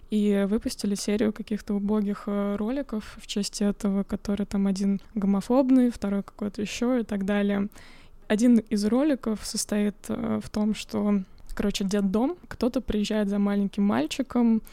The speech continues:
его папа, воспиталка говорит: «А вот щас и мама выйдет»,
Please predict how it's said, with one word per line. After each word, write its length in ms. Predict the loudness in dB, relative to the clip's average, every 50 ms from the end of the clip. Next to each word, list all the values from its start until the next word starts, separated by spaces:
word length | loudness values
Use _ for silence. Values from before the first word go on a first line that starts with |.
| -4 -4
его 220 | -2 0 0 -2
папа, 720 | -2 -2 0 0 0 0 0 0 0 2 2 2 0 -2 -4 -8 -16 -10 -6
воспиталка 600 | -4 -4 -4 -4 -4 -4 -2 -2 -2 -2 -2 -4
говорит: 420 | -2 0 0 2 2 0 0 0 0
«А 100 | 0 0
вот 160 | 0 0 -2
щас 320 | -2 -2 -2 -2 -4 -8 -6 -4
и 80 | 0 0
мама 360 | 2 2 2 4 4 4 4
выйдет», 600 | 4 2 2 2 2 2 2 2 2 0 0 -2